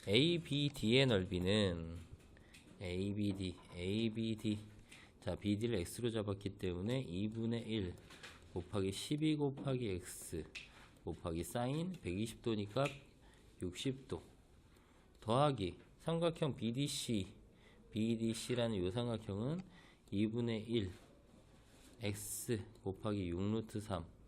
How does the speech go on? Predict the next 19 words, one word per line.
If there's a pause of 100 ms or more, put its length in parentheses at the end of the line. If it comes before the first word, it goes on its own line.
(420)
곱하기
끼인가
삼십
도,
사인
삼십
도가
된다. (280)
자,
여기에서
먼저
뭘
구하는
거야?
그래서 (480)
X를
먼저
구하는
거지.